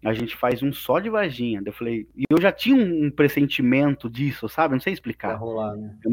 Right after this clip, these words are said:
Speaker 1: muito louco, cara. Antes, até, eu até achei, falei, "Isso, isso aí não vai entrar no The Phenomenon, né?" Porque tava acontecendo muita coisa. Daí o que que aconteceu? Em dois mil e vinte, com a, né, com a, com aquela pandemia, o que que aconteceu? É,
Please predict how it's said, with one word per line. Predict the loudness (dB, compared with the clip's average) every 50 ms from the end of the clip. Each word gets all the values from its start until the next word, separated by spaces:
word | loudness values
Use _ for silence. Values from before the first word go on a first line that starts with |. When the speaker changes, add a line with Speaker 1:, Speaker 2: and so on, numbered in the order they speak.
| 2 4
Speaker 1:
muito | 2 2 0 -2 0
louco, | 4 6 6 6 4 2 -2 -10 -16
cara. | -12 -12 -12 -12 -14 -18 -20 -20 -20 -20 -20 -20 -6 _ 6
Antes, | 6 8 6 4 0 0 2 2
até, | 2 4 4
eu | 2
até | 2 4 2 2
achei, | 2 2 0 -2
falei, | -2 0 0 0 0
"Isso, | 0 -4 -6 -6 _ -16 -20
isso | -8 -4 -2
aí | -2 -2 -2
não | 0 0
vai | 0 0
entrar | 0 -2 -4 -4
no | -4 -4
The | -4
Phenomenon, | -6 -4 -4 -4 -2 -2 -2 -4 -4 -4 -6
né?" | -6 -8 -8
Porque | -10 _ -10 -2
tava | 0 0 0 0
acontecendo | -2 -2 -2 0 0 0
muita | 0 0 -2 -4
coisa. | -2 0 0 0 0
Daí | -2 -4
o | -4
que | -6
que | -10 -8
aconteceu? | -4 -4 -4 -4 -4 0 2 2 2 0 -2 _ _ _ _ _ _ _ _ _ _ _ _ _ _ -6
Em | 2 4
dois | 6 6 6 6
mil | 4 2
e | 2 2
vinte, | 2 0 -2 -2 -2 -4 -4
com | -4
a, | -4 -4 -6 -14 _ _
né, | -4 -2 0 0 0 -2
com | -4 -4 -2 -2
a, | 0 0 -2 -4
com | -6 -10
aquela | -8 -4 -4 -2 -2 -4
pandemia, | -4 -4 -4 -2 -2 -4 -4 -4 -2 -2 -4 -4
o |
que | -6 -10 -18
que | -10
aconteceu? | _ -6 -6 -6 -6 -6 -4 0 2 2 2
É, | 2 2 2 0 -2 -4